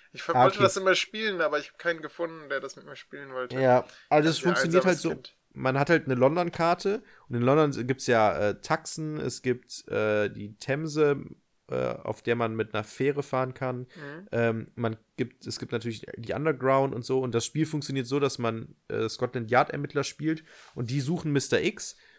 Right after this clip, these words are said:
Speaker 2: und man bewegt sich mit, man kriegt so Plättchen, so ein Taxi, verschiedene Taxiplättchen und sowas und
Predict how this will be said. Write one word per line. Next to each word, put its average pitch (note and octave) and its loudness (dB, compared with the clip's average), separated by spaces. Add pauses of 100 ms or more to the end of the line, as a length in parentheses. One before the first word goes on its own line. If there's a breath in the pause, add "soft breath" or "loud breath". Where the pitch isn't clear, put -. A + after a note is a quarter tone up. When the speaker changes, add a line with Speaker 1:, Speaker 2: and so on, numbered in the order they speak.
(100)
Speaker 2:
und C#3+ 0
man C3 2
bewegt C3 4
sich D3 -4
mit, D3 -4
man A#2+ -4
kriegt - -12
so B2+ -4
Plättchen, E3+ -2
so A#2+ 0
ein A2 -4
Taxi, D#3 -4 (140)
verschiedene B2 -6
Taxiplättchen D3 -6
und C3 -6
sowas C3+ -2 (440 loud breath)
und C3+ -2